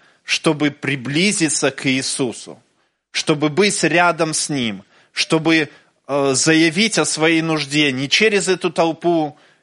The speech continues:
не где-то там, не как-то в удобное время, в удобном месте, как им было бы удобнее,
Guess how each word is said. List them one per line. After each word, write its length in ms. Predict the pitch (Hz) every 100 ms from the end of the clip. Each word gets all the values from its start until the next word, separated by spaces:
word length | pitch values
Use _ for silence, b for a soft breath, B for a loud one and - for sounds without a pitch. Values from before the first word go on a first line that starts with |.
| -
не 140 | 147
где-то 400 | 147 170 208 185
там, 520 | - 175 180 165 123
не 120 | 143 151
как-то 760 | 185 196 - 165 151 139 123
в 260 | 107 110 147
удобное 720 | 160 202 214 190 170 165 156
время, 680 | 147 127 123 156 196 185 139
в 80 |
удобном 520 | 143 139 196 175 156 139
месте, 680 | 143 185 190 - 156 139 - b b b
как 400 | 190 185 - - -
им 220 | 202 190
было 260 | 180 185
бы 160 | 165 160
удобнее, 600 | 165 165 202 175 165 151